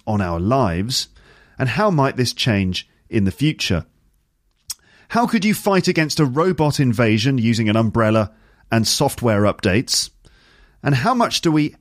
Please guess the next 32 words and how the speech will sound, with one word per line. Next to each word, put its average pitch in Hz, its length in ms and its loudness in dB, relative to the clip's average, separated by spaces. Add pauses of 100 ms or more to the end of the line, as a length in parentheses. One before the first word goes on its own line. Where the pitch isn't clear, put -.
hate 208 260 -2
mosquitoes 147 840 0 (400)
and 147 160 0
what 175 160 0
happens 165 360 0
when 127 120 2
you 117 80 2
kill 254 260 0
them? 139 340 -2 (720)
And 190 460 0 (340)
how 247 260 0
can 233 220 -2
you 185 300 0
identify 147 640 0
different 185 520 -2
drug 196 320 0
addicts - 640 -2 (300)
that 127 160 0
you 160 140 2
might 185 260 0
meet 160 340 0 (140)
on 139 120 2
the 120 60 2
streets 156 400 -2
of 131 140 -2
London 135 460 0 (420)
just 170 360 -2
based 139 380 0 (100)
on 135 120 2
how 139 280 -2
they 131 160 0
smell? 120 640 0